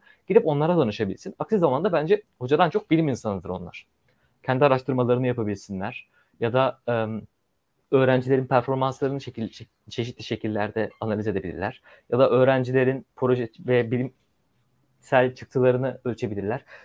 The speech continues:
Şunu söyleyelim, mesela bizim üniversitede üçüncü sınıftan beri, atıyorum, oyun sektöründe çalışan arkadaşlarım var bir iki tane. İşte oyun tasarımı falan yapıyorlar ama bizim üniversitede oyunla ilgili bir ders yok.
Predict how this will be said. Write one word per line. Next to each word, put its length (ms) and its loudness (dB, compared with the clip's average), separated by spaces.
Şunu 180 2
söyleyelim, 360 2
mesela 360 -4
bizim 200 -4
üniversitede 640 0
üçüncü 240 0
sınıftan 500 0
beri, 380 0
atıyorum, 360 0
oyun 260 2
sektöründe 480 -2
çalışan 320 0
arkadaşlarım 520 -2
var 120 -10
bir 60 -6
iki 120 -10
tane. 240 -8
İşte 120 -4
oyun 180 6
tasarımı 320 0
falan 200 2
yapıyorlar 220 -4
ama 160 0
bizim 160 -2
üniversitede 360 0
oyunla 240 2
ilgili 180 -4
bir 80 -4
ders 240 0
yok. 260 -10